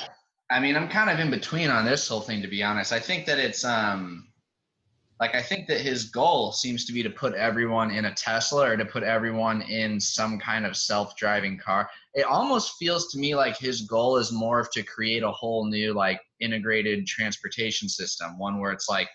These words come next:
you know, yeah, the, the, the driverless thing, pretty much, where your car can take you from A to B without you needing to do anything,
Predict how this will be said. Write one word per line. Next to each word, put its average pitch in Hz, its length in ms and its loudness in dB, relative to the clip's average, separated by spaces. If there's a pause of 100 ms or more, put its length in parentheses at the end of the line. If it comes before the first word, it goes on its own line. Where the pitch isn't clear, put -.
(480)
you 131 140 0
know, 123 140 2
yeah, 127 160 2
the, 104 100 0
the, 104 120 -4
the 107 160 -2
driverless 107 680 -2
thing, 80 240 -8 (380)
pretty 104 160 -2
much, 98 400 0
where 101 280 2
your 98 220 0
car 117 480 2
can 113 220 -6
take 110 340 -4
you 107 240 0
from 98 480 -2
A 104 140 -2
to 107 160 -2
B 101 400 0 (320)
without 101 340 0
you 107 100 0
needing 104 300 0
to 95 60 -4
do 113 160 0
anything, 113 600 -2